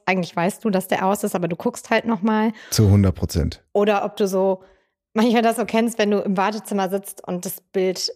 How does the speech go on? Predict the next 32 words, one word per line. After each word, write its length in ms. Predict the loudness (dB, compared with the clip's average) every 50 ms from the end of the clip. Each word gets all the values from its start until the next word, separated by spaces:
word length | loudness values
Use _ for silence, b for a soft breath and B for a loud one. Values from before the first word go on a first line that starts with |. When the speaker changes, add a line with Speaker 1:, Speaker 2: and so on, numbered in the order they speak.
| -10
Speaker 1:
ist 200 | -12 -12 -12 -8 -6
irgendwie 280 | -4 -4 -4 -6 -6
beim 200 | -6 -6 -6 -6
Arzt 460 | -4 -4 -4 -4 -4 -6 -12 -8 -8
schräg 300 | -6 -2 0 0 0 -2
und 100 | -4 -8
du 80 | -6 -6
denkst, 220 | -6 -6 -6 -8 -6 -10
"Boah, 60 | -10
das 140 | -10 -10 -18
macht 120 | -20 -20
mich 180 | -20 -12 -6 -4
wahnsinnig, 400 | -4 -4 -4 -8 -10 -10 -12 -8
ich 60 | _
würd's 140 | -8 -6 -6
jetzt 180 | -8 -8 -2 -2
gerne 200 | 0 0 0 -2
gerade 460 | -4 -4 -2 0 0 0 0 -2 -4
rücken." 400 | -4 -6 _ 0 0 2 2 0
Speaker 2:
Ja. 180 | 0 -2 -4 B B B B B B B B B B _
Speaker 1:
Genau, 360 | 0 2 2 2 0 0 -2
und 140 | -2 -2 0
dann 300 | 0 0 0 -2 -6 -8 _ _ _ _ _ _ _
man 200 | 0 0 2 2
sich 160 | 2 -2 -2
so 80 | -2 -6
fragt, 320 | -4 0 0 0 0 -2 -8 _ _ _
"Boah, 180 | -2 -2 0
bin 140 | 0 -2 -4
ich 180 | -4 -6 -4 -4
noch 220 | -4 -4 -4 -6 _ _ _ _ _ _
pingelig 840 | -2 0 2 2 2 2 2 2 2 2 0 -2 -4 -18 -20 -20 _